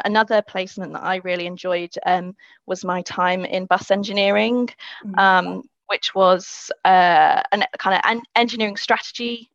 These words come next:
Speaker 1: uh, placement. So we were looking at bus electrification. Um, so obviously, um, air quality in London isn't great at the moment, and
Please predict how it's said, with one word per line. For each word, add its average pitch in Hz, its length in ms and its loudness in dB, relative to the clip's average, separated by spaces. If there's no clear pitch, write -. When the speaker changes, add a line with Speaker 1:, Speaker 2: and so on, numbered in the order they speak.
Speaker 1:
uh, 208 340 2
placement. 233 640 -2
So 202 180 4
we 202 160 2
were 196 100 4
looking 190 360 2
at 180 340 2
bus 214 220 2
electrification. 220 840 -2
Um, 202 180 4
so 214 220 2
obviously, 196 680 -4
um, 185 600 -2
air 214 120 6
quality 208 600 -4
in 202 260 -6
London 190 280 -4
isn't 180 280 -6
great 190 340 -2
at - 120 0
the - 60 -6
moment, 202 400 0
and 185 400 -2